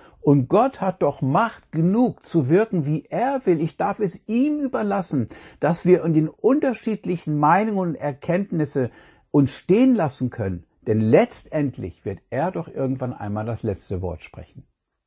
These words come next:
Ein dritter Aspekt aus unserem Text. Wie übernehmen wir Verantwortung füreinander? Indem wir einander annehmen und integrieren,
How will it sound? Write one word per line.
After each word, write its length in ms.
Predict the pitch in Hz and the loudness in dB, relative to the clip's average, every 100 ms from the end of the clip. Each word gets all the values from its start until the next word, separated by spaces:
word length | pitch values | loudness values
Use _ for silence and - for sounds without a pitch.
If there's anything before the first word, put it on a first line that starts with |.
| _ _ _ _ _ _ - | _ _ _ _ _ _ -8
Ein 120 | 110 | -2
dritter 320 | 117 147 165 | 0 0 -2
Aspekt 460 | 98 - - - _ _ | -6 -14 -20 -20 _ _
aus 120 | - | -14
unserem 360 | - 95 90 90 | -8 -6 -6 -8
Text. 420 | - - - _ _ _ _ - - - _ - | -14 -16 -20 _ _ _ _ -20 -20 -20 _ -4
Wie 180 | 92 156 | 2 2
übernehmen 520 | 139 131 127 135 123 | 2 2 4 4 2
wir 120 | 127 | -2
Verantwortung 680 | - 131 131 135 151 143 151 | -4 -6 -4 -2 -2 -4 -6
füreinander? 720 | - 147 147 147 156 170 190 _ _ _ - | -2 -2 0 0 -2 -4 -6 _ _ _ -4
Indem 360 | 143 151 185 | 0 2 2
wir 140 | 185 180 | 2 -2
einander 440 | 180 190 185 - - | -2 -2 -2 -4 -2
annehmen 680 | 233 277 240 147 101 95 - | 0 2 0 0 -2 -6 -4
und 300 | 208 240 - | 0 0 0
integrieren, 1000 | 233 233 240 233 196 220 254 240 131 87 | -4 -2 -4 -4 -2 0 0 -2 -4 -4